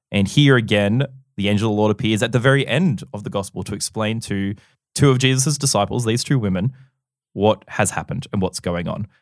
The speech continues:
And so the angel of the Lord is always this messenger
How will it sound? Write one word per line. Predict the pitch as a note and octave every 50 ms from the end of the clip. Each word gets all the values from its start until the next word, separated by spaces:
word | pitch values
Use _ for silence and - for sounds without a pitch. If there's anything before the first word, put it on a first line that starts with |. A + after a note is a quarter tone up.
| _ -
And | A2+ G2
so | - A2 G2+ G2+ G2+ G2 G2+ - -
the | - G#2+
angel | A2+ C3+ C#3 D#3+ E3
of | D3
the | C#3
Lord | A#2+ A2+ G#2 G2+
is | G2+ F#2
always | - - G#2 G#2 G#2 G2+ F#2+ F2+
this | G2 - - -
messenger | G2 F#2+ G2 G#2+ - - - A2 G#2 - G2 E2 D#2